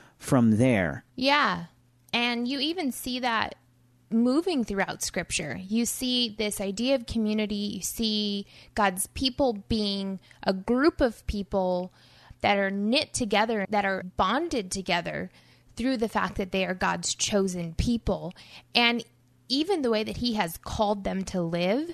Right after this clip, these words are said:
Speaker 2: has set them apart as a community of people.
Speaker 1: And kind of the purpose of Israel that they failed to live up to was that they were supposed to redeem community.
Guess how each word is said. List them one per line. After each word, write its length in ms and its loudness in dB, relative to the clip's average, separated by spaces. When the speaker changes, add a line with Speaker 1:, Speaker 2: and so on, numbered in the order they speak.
Speaker 2:
has 280 4
set 320 0
them 140 0
apart 540 0
as 300 2
a 80 -2
community 640 2
of 120 -8
people. 500 -8
Speaker 1:
And 80 -2
kind 160 2
of 60 6
the 80 2
purpose 380 4
of 160 4
Israel 380 6
that 180 0
they 340 6
failed 460 4
to 560 2
live 240 4
up 200 2
to 460 2
was 160 4
that 220 4
they 160 8
were 100 6
supposed 320 2
to 80 6
redeem 640 6
community. 640 4